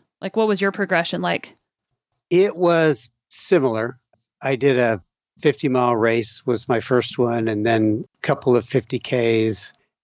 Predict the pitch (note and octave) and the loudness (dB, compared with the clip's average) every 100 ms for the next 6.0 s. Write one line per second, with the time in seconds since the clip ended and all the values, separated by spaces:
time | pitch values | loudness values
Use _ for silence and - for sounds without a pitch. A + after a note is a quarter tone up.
0 | - C3+ B2 C3+ B2 A2+ G#2+ - - D3 | -8 -6 0 2 2 0 -2 -8 -2 0
1 | C3 B2 A#2 C3+ A#2+ B2 A#2+ A2 A2 A2+ | 2 2 0 -2 0 0 0 0 0 0
2 | A#2 A2+ A2 A#2+ - - B2 A#2 C3+ B2 | 0 0 0 -2 -4 -4 -2 0 0 2
3 | A#2+ A2+ G#2+ - B2 B2 A#2 B2+ - - | 2 0 -2 0 2 2 0 -2 -12 -20
4 | - - - D3+ F#3 A3 - F#3 - - | -20 -20 -6 0 0 0 2 2 2 0
5 | D3+ C#3 C3+ C3 C3 - C#3 B2+ B2 | 2 4 2 2 -2 -4 -2 0 0